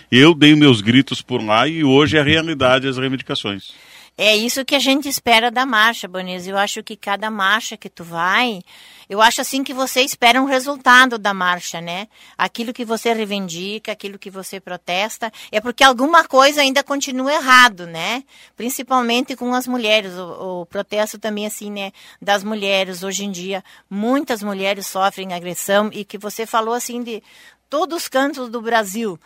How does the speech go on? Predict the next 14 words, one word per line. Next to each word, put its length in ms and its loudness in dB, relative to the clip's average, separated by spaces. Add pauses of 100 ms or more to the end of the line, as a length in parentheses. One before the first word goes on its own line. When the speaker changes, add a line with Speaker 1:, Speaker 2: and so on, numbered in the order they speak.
(400)
Speaker 2:
Lá, 460 6
mulheres 640 2
de 140 -6 (240)
todos 600 0
os 160 -6
estados, 680 6
né? 180 0
E 160 0
as 140 6
mulheres 460 0
se 100 -6
mobilizam 800 -2
mesmo, 680 4
sabe? 540 0